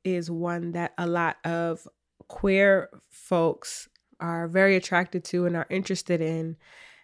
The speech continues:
because there are different patakis, which are stories of Obatala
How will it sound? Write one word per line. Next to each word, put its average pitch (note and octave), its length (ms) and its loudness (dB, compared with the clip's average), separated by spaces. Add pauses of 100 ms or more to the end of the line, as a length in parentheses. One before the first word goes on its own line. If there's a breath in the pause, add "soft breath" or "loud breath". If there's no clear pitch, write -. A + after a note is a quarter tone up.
(180 loud breath)
because E3 800 -4
there E3+ 200 -2
are E3 280 -2
different F#3+ 380 2
patakis, F3 680 2
which E3+ 140 -4
are D#3+ 120 4
stories E3 480 2
of D#3+ 160 -2
Obatala D#3+ 840 0